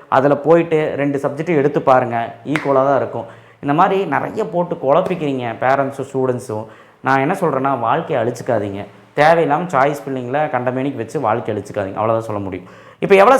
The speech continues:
சேலரி கிடைக்கும், என்னெல்லாம் கம்பெனியில் உங்களுக்கு வந்து வராங்க, உங்க, உங்க கம்பெனிக்கு பிளேஸ் ஆவீங்க, என்னெல்லாம் கம்பெனி இருக்கு ஈசிக்கு ட்ரிபிள்னா, பப்ளிக் செக்டார் யூனிட்ல வந்து பார்த்தீங்கன்னா, சாரி, பிரைவேட் செக்டார் யூனிட், அஹ், பெல்லு,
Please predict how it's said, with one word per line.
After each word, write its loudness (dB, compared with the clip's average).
சேலரி 6
கிடைக்கும், 2
என்னெல்லாம் -2
கம்பெனியில் -2
உங்களுக்கு -4
வந்து -2
வராங்க, 2
உங்க, -4
உங்க -6
கம்பெனிக்கு -4
பிளேஸ் 0
ஆவீங்க, 0
என்னெல்லாம் 2
கம்பெனி -2
இருக்கு -2
ஈசிக்கு -8
ட்ரிபிள்னா, -2
பப்ளிக் 4
செக்டார் 4
யூனிட்ல 0
வந்து -2
பார்த்தீங்கன்னா, 0
சாரி, 0
பிரைவேட் 4
செக்டார் 2
யூனிட், -4
அஹ், 2
பெல்லு, 6